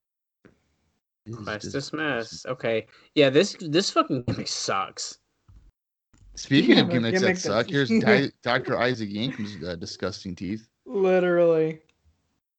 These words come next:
Speaker 1: So look at Sir Mo. <laughs>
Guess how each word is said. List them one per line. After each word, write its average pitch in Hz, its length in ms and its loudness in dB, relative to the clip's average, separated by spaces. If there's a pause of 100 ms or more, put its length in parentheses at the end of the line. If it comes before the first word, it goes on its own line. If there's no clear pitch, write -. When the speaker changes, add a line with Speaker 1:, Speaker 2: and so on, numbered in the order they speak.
(840)
Speaker 1:
So - 300 0
look 285 160 2
at 277 160 0
Sir 180 300 2
Mo. 104 460 0 (640)
<laughs> - 40 -20